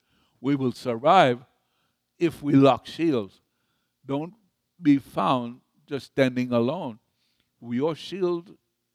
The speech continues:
is okay, but it is much more powerful if you lock shields with other believers together. So that,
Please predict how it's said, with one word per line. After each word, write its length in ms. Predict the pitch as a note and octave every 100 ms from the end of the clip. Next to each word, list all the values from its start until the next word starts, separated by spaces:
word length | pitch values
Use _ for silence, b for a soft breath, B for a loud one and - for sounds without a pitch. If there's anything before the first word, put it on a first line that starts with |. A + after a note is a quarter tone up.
| _ _ _ _
is 200 | E3+ C#3+
okay, 520 | B2 A2 - F#3 G#2 E2 _ _ _ _ _ _ -
but 160 | B2
it 160 | B2+ B2
is 240 | A#2+ G2
much 240 | B2 D3+ E3
more 220 | D#3 D3+
powerful 720 | - D#3+ D#3+ C3 C3+ A#2 A2+ _ _ _ _ _ _ _ _
if 280 | D3+ C#3+ C#3
you 180 | C3
lock 240 | B2 B2 -
shields 480 | - E3 D#3 A#2+ B2+
with 180 | B2 B2
other 260 | C#3+ C#3+
believers 520 | B2 B2 D3 F#3 B2 -
together. 520 | - B2 D#3 E3+ A#2 _ _ _ _ _ _ _
So 240 | - E3 F3
that, 220 | C#3 B2